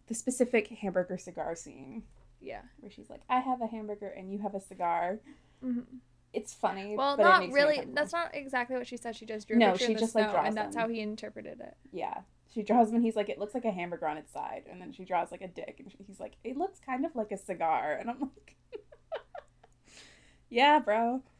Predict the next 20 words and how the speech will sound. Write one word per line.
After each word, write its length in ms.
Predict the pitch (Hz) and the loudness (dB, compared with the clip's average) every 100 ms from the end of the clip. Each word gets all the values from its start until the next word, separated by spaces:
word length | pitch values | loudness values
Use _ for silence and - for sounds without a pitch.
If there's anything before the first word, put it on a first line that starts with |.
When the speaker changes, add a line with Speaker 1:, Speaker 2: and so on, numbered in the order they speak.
| _ _ _ _ _ _ - | _ _ _ _ _ _ -20
Speaker 2:
Yeah. 220 | - - | -16 -10
Speaker 1:
So, 360 | - - 120 226 _ _ - | -6 -4 -4 -10 _ _ -10
I 60 | |
think 180 | 233 254 | -4 -2
it's 120 | 262 | -4
kinda 200 | - 202 | -4 -6
cute 320 | 190 185 175 - - | -6 -12 -14 -16 -14
how 160 | 202 190 | -10 -10
he, 260 | 190 - - | -10 -10 -4
uh, 260 | 262 185 196 _ _ _ _ _ _ _ _ _ _ _ _ _ _ _ - | -4 -4 -10 _ _ _ _ _ _ _ _ _ _ _ _ _ _ _ -12
like, 380 | 131 - - _ _ _ _ _ _ _ _ _ _ _ _ _ _ _ - | -10 -10 -18 _ _ _ _ _ _ _ _ _ _ _ _ _ _ _ -8
interprets 540 | 202 180 139 180 - | -6 -6 -10 -12 -10
that 280 | 208 202 - | -6 -4 -6
and 120 | 185 | -10
then 80 | 175 | -10
Speaker 2:
Yeah. 180 | - - | -10 -10
Speaker 1:
just 180 | 190 - | -12 -8
continues 520 | 190 175 156 160 175 | -10 -8 -10 -10 -10
with 140 | 208 | -8
it. 240 | 233 240 | -6 -6